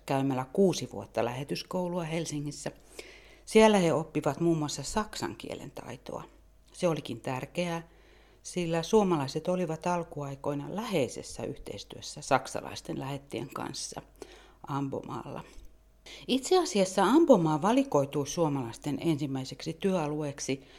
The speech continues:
saksalaisen lähetystyöntekijä Hugo Hahnin ansiosta. Hän oli jo pitkään työskennellyt alueella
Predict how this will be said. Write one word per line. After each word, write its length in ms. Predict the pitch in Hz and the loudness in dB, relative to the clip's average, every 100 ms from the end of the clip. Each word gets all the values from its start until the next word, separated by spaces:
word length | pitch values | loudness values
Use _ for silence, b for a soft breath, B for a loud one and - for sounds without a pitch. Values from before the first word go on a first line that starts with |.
| B B B | B B B
saksalaisen 840 | - 214 202 - 143 135 131 147 143 | 2 4 4 0 -2 0 -2 -2 -2
lähetystyöntekijä 1160 | 147 139 135 - - 131 127 127 - 131 123 113 - - | 0 -2 -6 -8 -6 -6 -4 -6 -6 -6 -6 -8 -16 -4
Hugo 280 | 185 151 123 | 0 2 0
Hahnin 520 | 127 196 202 123 110 - | 0 2 2 2 -2 -6
ansiosta. 680 | 123 92 - - - - - - _ B B B B B B | -6 -8 -10 -14 -14 -14 -16 -18 _ B B B B B B
Hän 220 | - 262 | 4 6
oli 180 | 262 226 | 6 6
jo 100 | 185 | 4
pitkään 520 | 185 247 247 - 147 | 4 2 2 0 0
työskennellyt 760 | 139 160 156 - 127 120 - - | 2 2 2 -4 -6 -8 -8 -4
alueella 680 | 139 160 165 165 160 160 | -2 0 0 0 -2 -4